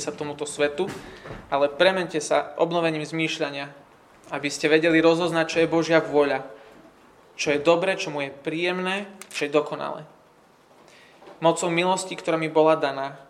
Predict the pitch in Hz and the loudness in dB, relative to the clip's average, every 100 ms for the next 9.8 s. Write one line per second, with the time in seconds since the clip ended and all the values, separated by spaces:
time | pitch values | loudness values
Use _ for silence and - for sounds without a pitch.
0 | _ _ - 147 151 160 151 147 147 - | _ _ -2 -2 0 -2 0 2 2 0
1 | 143 135 147 147 135 - 151 160 165 - | -4 -4 -6 -8 -10 -10 -6 -4 -4 -4
2 | 151 147 151 151 - - - _ _ _ | 2 4 4 0 -14 -20 -20 _ _ _
3 | 165 - 156 156 160 180 180 160 156 147 | -8 -4 2 2 2 -2 -2 -6 -6 -6
4 | 147 139 147 - - - - _ _ _ | -4 -4 -4 -6 -18 -20 -20 _ _ _
5 | _ - 143 147 143 147 143 - 147 147 | _ -2 4 6 6 4 -4 -4 -2 0
6 | 147 147 147 135 151 165 175 - 165 160 | -2 -2 -2 -2 -4 -4 -4 0 2 2
7 | 165 - - 160 160 139 - 147 131 131 | 0 -6 -8 -4 -2 -4 -6 -2 -2 -2
8 | 156 151 165 165 - - - - 151 - | -2 0 0 -2 -12 -20 -12 -2 -2 -2
9 | 156 156 156 143 151 151 160 180 | -6 -2 -2 -2 2 4 4 0